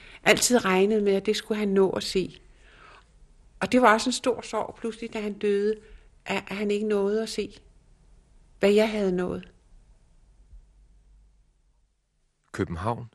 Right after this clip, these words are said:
Speaker 2: seksogtyvende april nitten hundrede og halvfems. Kære far. Jeg ved sgu ikke, hvor meget du har elsket, og hvor meget du føler dig elsket.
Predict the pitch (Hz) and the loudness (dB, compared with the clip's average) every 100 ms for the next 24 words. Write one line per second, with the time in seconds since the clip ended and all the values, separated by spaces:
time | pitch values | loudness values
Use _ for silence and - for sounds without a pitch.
0 | - - 90 - 92 - 78 73 64 - | -16 -8 -8 -8 -12 -8 -8 -8 -10 -10
1 | 92 - - 82 78 92 76 73 78 80 | -10 -10 -10 -8 -6 -8 -8 -6 -6 -6
2 | 80 - 65 - - - _ _ _ _ | -8 -10 -14 -14 -16 -16 _ _ _ _
3 | _ _ _ _ _ - 76 80 - 62 | _ _ _ _ _ -6 -4 -4 -6 -10
4 | 57 - _ _ _ _ _ _ _ _ | -10 -18 _ _ _ _ _ _ _ _
5 | _ _ _ _ _ _ _ _ 98 101 | _ _ _ _ _ _ _ _ 0 2
6 | 101 85 - 95 98 104 95 90 85 87 | 0 -2 2 2 2 -4 -6 -2 -2 -2
7 | 95 85 85 76 73 - 82 71 69 _ | -4 -4 -2 -2 -6 -8 -8 -8 -16 _
8 | - 82 82 80 82 85 - 92 85 87 | -12 -6 -4 -4 -6 -10 -6 -6 -4 -6
9 | 71 69 - | -8 -10 -14